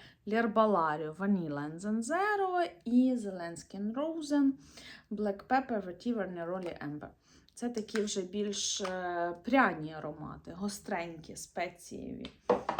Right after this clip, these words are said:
А стосовно троянди, ну, для мене існує лише одна ідеальна троянда, це Paul Smith Rose. Оце троянда, яка не пральний порошок, не мило, це якраз така гарна, інтелігентна,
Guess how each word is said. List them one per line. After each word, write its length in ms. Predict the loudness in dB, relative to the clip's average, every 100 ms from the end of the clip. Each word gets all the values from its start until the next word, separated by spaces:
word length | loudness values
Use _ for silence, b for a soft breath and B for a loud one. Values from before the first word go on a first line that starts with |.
| 0 -2 -16 _ 0
А 140 | 0
стосовно 720 | 0 -4 -2 4 4 4 2
троянди, 720 | 0 0 2 2 2 2 6
ну, 140 | 8 8
для 180 | 8
мене 280 | 8 8 6
існує 680 | 2 0 2 6 8 8 6
лише 440 | 2 -2 -2 -2
одна 420 | -2 -4 -6 -10
ідеальна 640 | -10 -8 -8 -8 -10 -12 -10
троянда, 600 | -4 -2 0 0 0 -2
це 240 | -2 -4 -4 0
Paul 220 | 2 2
Smith 500 | 0 -6 -6 -8 -10
Rose. 460 | -8 -10 -12 -18 B B B B
Оце 280 | -4 0 0
троянда, 720 | 2 2 4 4 0 -2 -4 -8 b b b -6
яка 380 | -4 -2 0 4
не 200 | 6 6
пральний 540 | 8 10 8 4 0
порошок, 840 | 0 0 2 0 -4 -2 -2 -2 2
не 140 | 8
мило, 520 | 10 10 8 6 6
це 240 | 4 4 2
якраз 360 | 2 0 0
така 300 | -2 -6 -4
гарна, 500 | -2 2 4 4 2
інтелігентна, 1000 | 2 -2 -2 -4 -4 0 2 2 0 -4